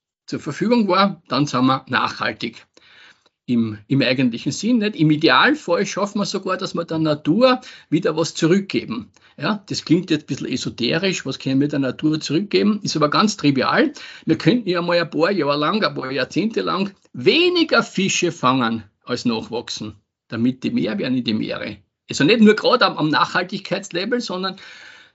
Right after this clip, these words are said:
die könnten sich ja wieder erholen, die Bestände. Es könnten ja mehr Bäume wachsen, als wir umhacken, ne? Es könnte sich ja wieder mehr Humus bilden, ne? Und dann können wir eben der,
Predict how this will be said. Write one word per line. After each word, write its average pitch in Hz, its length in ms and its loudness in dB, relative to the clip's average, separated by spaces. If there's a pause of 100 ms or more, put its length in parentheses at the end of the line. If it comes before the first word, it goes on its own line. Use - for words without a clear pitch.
(120)
die - 40 -16
könnten - 280 -2
sich - 100 -8
ja 160 140 0
wieder 151 440 -2 (760)
erholen, 175 380 6
die 151 80 -2
Bestände. 127 400 -4
Es 131 100 -6
könnten - 260 -4
ja 170 120 0
mehr 226 420 2
Bäume 202 540 0
wachsen, 175 720 -2
als 123 160 -8
wir 151 160 -2
umhacken, 123 560 -2
ne? 165 160 0 (260)
Es - 140 -10
könnte 202 240 0
sich - 80 -6
ja 175 160 2
wieder 175 160 0
mehr 170 260 2
Humus 226 400 2
bilden, 170 640 0 (540)
ne? 190 180 -2 (420)
Und 139 220 0
dann 196 200 4
können 208 200 0
wir 233 140 2
eben 202 280 0
der, 147 380 -4